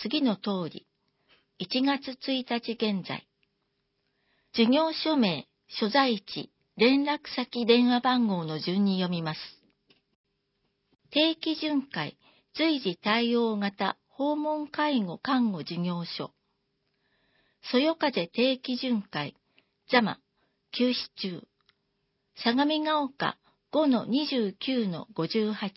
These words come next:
サンシャインビル一階。零四二七六七の三五二三。定期巡回、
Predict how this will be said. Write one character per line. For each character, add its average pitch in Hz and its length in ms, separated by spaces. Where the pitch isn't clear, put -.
サ 285 160
ン 302 80
シ - 140
ャ 302 80
イ 294 160
ン 277 120
ビ 262 140
ル 190 140
一 147 180
階。 151 280
零 294 300
四 277 380
二 180 320
七 247 300
六 302 300
七 196 300
の 160 220
三 269 260
五 269 280
二 170 280
三。 151 220
定 320 260
期 311 180
巡 302 320
回、 165 300